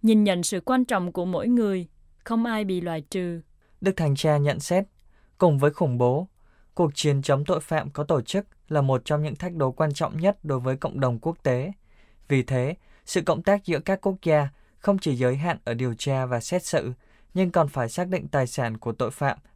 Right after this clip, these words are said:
Speaker 2: và thu hồi chúng. Làm sao để các tổ chức này không thể tiếp tục các hoạt động tội phạm?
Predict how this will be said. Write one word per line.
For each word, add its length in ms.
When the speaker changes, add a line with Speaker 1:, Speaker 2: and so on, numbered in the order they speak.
Speaker 2:
và 180
thu 160
hồi 260
chúng. 280
Làm 220
sao 240
để 140
các 220
tổ 120
chức 220
này 240
không 260
thể 140
tiếp 240
tục 220
các 180
hoạt 160
động 240
tội 160
phạm? 260